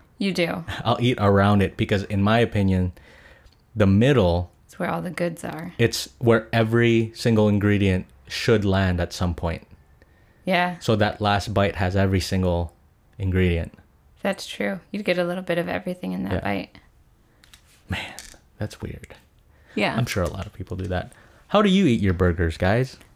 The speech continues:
Speaker 1: Let us know. Let
Speaker 2: Oh
Speaker 1: us.
Speaker 2: my goodness. You didn't even try.
Speaker 1: Let us.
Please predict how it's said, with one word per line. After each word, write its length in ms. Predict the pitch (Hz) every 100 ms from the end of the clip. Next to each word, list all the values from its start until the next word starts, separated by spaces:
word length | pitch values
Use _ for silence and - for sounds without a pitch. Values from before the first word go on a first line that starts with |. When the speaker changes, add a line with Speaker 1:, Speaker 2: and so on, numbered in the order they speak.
| _
Speaker 1:
Let 200 | 196 196
us 220 | 220 208 202
know. 200 | 185 165 - _ _ _ _ - -
Let 220 | 233 196
Speaker 2:
Oh 420 | 151 156 147 131
Speaker 1:
us. 60 | 117
Speaker 2:
my 600 | 113 110 107 104 101 98 104
goodness. 380 | 160 190 160 143
You 100 | 277
didn't 200 | 330 294
even 240 | 135 123
try. 520 | 120 165 180 240 120
Speaker 1:
Let 480 | - 185 185 190 196
us. 640 | 196 202 202 - - -